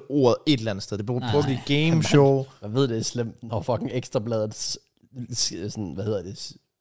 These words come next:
Speaker 2: Nationen.
Speaker 3: Ja, hvad, hvad end man kalder dem, der kommenterer på Ekstrabladet og Facebook,
Speaker 2: Ja,
Speaker 3: er sådan,
Speaker 2: ja.
Speaker 3: er det det?
Speaker 1: Ja.
Speaker 3: <laughs> Folk er sådan, "H-, hvordan kan en beskrivelse af en oprindelse være racistisk?"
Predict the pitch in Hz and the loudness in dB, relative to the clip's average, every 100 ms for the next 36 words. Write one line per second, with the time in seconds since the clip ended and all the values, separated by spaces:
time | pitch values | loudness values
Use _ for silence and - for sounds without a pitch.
0 | - 123 151 143 113 110 _ _ _ 117 | -14 -8 -4 -2 -4 -6 _ _ _ -10
1 | 131 156 160 165 170 175 190 156 151 143 | 0 2 4 4 6 6 6 4 2 2
2 | 175 175 151 135 151 127 123 123 117 135 | 2 4 2 6 6 4 -2 -2 -2 2
3 | 135 - 127 117 110 107 113 _ _ _ | 0 0 0 2 0 -2 -8 _ _ _
4 | - - 104 123 120 _ _ _ _ _ | -14 -10 -4 -4 -4 _ _ _ _ _
5 | - 143 123 - 165 - - 139 117 220 | -12 -10 -8 -10 -12 -8 -2 0 0 -2
6 | 117 - 110 117 92 110 113 120 135 139 | -6 -8 -14 -12 -10 -6 0 2 2 2
7 | 143 107 110 - 156 139 113 104 107 110 | 0 0 -2 2 2 4 2 -2 -2 -2
8 | 113 139 143 113 104 - - - 160 - | 2 2 4 0 -4 -4 -2 0 -2 -2
9 | 120 | -12